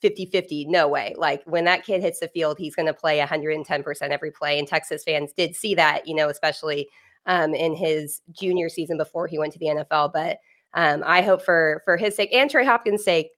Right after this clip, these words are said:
too, that the Bengals can pull this out, Chip, because shoot, let's, let's, I, I admitted last week, I forgot that Trey Hopkins, <laughs> I don't, I don't watch a ton of N F L. I'm gonna preface it with that. Just,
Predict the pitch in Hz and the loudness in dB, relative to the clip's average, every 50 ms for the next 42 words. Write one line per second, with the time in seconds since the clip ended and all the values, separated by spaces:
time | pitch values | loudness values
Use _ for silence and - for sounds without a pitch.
0 | _ - - 240 196 165 165 151 160 160 - 170 156 165 160 165 160 160 156 - | _ -4 0 0 2 2 2 2 0 -2 -2 -2 0 0 0 0 0 -2 -2 -4
1 | 175 156 - 170 160 156 151 139 - 165 175 156 - - - - 156 156 - - | -6 -4 -4 -2 -2 -2 -2 0 2 2 2 2 0 -2 -4 -4 -4 -4 -4 -6
2 | 156 139 - 156 151 151 147 - _ _ _ _ _ _ _ _ _ _ _ - | -8 -2 0 0 0 0 -2 -8 _ _ _ _ _ _ _ _ _ _ _ -8
3 | - 233 208 143 - 185 185 185 - - _ - 196 185 185 - _ - 180 170 | -4 -2 -2 0 2 0 0 0 -2 -8 _ -2 -2 -2 -2 -6 _ 0 0 2
4 | - 160 170 180 185 180 190 190 190 175 175 185 190 185 - 208 220 208 - - | 4 4 4 4 4 4 4 4 4 4 4 2 2 2 0 -2 -2 -2 -2 0
5 | - 190 214 - 233 196 - 190 185 202 196 - 165 - - - 196 190 202 180 | 0 0 2 2 0 2 4 4 4 4 4 0 -4 -6 -2 2 2 2 4 2
6 | 170 185 185 - 233 247 240 240 262 208 180 - 160 190 208 202 233 226 226 - | 2 0 0 -2 -4 -4 -2 -4 -4 -4 -2 0 2 4 4 6 4 4 4 4
7 | 208 226 247 269 269 262 247 233 247 220 208 208 - 220 214 190 175 180 185 175 | 4 6 6 6 6 6 6 6 4 0 -6 -2 0 0 0 2 2 2 0 0
8 | - 170 143 - - 165 175 170 165 165 165 - - _ 208 175 170 - - 175 | 0 0 -2 -2 -2 -2 -2 -2 -2 -2 -4 -6 -6 _ -4 -4 -2 -4 -4 -4
9 | 175 175 - 160 151 151 - - - 160 160 - | -4 -4 -2 -2 -4 -4 -4 -6 -6 -6 -6 -6